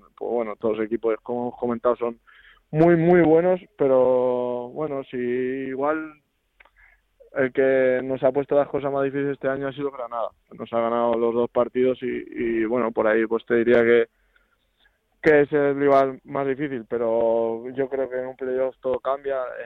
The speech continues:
<laughs> Como hayas estado la última, la última jornada, si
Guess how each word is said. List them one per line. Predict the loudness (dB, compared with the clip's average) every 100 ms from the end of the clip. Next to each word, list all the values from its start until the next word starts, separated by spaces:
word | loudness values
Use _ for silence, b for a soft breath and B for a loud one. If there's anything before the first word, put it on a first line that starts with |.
| -16 -16
<laughs> | -14
Como | -8 -4
hayas | -4 -4
estado | -6 -2 0
la |
última, | 0 -4 -6 -8 -4
la | -4
última | 0 -2
jornada, | 0 -2 0 0 0 -2
si | -4 -4 -4